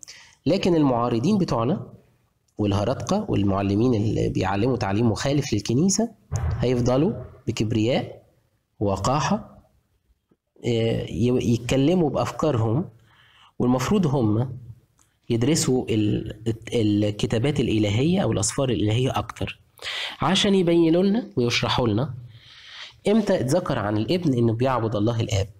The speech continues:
لما كان هو الكلمة قبل ما يتجسد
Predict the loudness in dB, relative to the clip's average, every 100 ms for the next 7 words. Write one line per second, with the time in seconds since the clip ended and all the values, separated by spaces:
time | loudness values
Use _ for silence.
0 | -8 0 2 4 2 0 2 0 -2 -8
1 | -14 -2 0 0 0 0 2 0 -2 -4
2 | -4 0 0 0 0 0 0 0